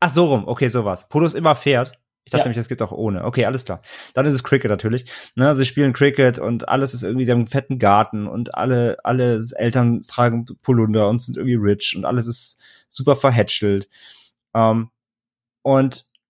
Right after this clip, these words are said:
Speaker 1: dann merkst du halt, wie gesagt, wie, wie, wie dann eben, äh, Jason da reintritt bei ihr. Und du hast dann so eine, so,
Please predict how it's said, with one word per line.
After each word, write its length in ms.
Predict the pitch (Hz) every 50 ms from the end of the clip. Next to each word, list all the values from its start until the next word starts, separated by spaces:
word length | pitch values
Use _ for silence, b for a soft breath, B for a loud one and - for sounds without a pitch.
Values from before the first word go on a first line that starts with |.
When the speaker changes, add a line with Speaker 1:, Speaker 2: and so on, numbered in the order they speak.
| _ _ _
Speaker 1:
dann 260 | 131 123 139 143 180
merkst 300 | 196 196 196 202 - -
du 100 | - 180 160
halt, 160 | 165 160 -
wie 80 | 165 156
gesagt, 380 | 151 139 147 143 135 135 - 139
wie, 220 | 131 131 104 76
wie, 320 | 117 127 123 123 120 82 107
wie 80 | 131
dann 160 | 123 123 120 -
eben, 480 | 104 127 127 123 123 120 117 110 -
äh, 640 | - - 73 - - _ - - 52 55 65 73 82 - - - - 78
Jason 480 | - 123 120 123 139 127 - 135 127 113
da 160 | 113 107 107
reintritt 640 | 92 92 98 104 110 110 - - - 120 127 123 -
bei 120 | - 127 117
ihr. 320 | 90 120 131 135 165 180 B B B B B B
Und 120 | _ 127 120
du 100 | 127 127
hast 200 | 131 143 139 -
dann 100 | 143 127
so 140 | 123 123 123
eine, 420 | 123 120 120 120 120 117 117 - _ _ _ _ _
so, 600 | _ - - 120 117 113 113 113 90 - -